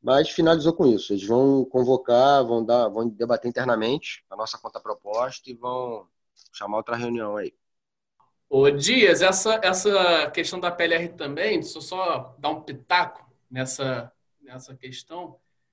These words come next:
Speaker 2: que, assim, é, é, eles estão fazendo de tudo pra desmontar a ideia do, do sistema Petrobras, né?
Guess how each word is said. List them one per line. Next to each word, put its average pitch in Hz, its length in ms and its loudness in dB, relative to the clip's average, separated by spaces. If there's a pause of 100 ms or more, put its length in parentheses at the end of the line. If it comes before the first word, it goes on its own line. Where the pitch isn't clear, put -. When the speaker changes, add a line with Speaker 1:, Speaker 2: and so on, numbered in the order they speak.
(240)
Speaker 2:
que, - 80 -8
assim, 190 360 -2
é, 156 140 -10 (100)
é, 160 320 -2
eles 175 100 -6
estão 202 180 -6
fazendo 190 220 -8
de 185 120 -4
tudo 202 260 -4
pra 214 180 0
desmontar 202 600 -4
a 202 60 0
ideia 180 440 2
do, 180 360 -2
do 170 380 -8
sistema 226 560 2
Petrobras, 131 680 0
né? 123 180 -10